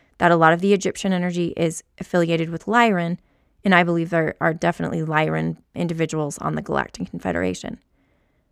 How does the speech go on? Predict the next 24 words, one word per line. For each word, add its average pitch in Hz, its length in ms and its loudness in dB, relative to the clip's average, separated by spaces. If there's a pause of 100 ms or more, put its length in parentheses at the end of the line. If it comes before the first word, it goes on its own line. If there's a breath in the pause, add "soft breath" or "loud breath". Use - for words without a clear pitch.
(320)
So 202 140 2
these 220 280 4
ones 220 480 2
that 185 160 2
are, 170 260 4
um, 165 360 -2 (100)
of 180 140 0
the 185 100 0
Order 170 220 2
of 170 100 -2
Isis 170 360 -2
are 175 200 0
eighth 175 260 0
density 190 400 -4
souls 165 440 -2 (480)
and 185 180 2
represent 175 480 0
the 175 80 -2
best 175 320 -2
and 180 100 -2
brightest 170 420 -2
of 160 120 -4
the 170 60 -6
Sirians. - 640 -6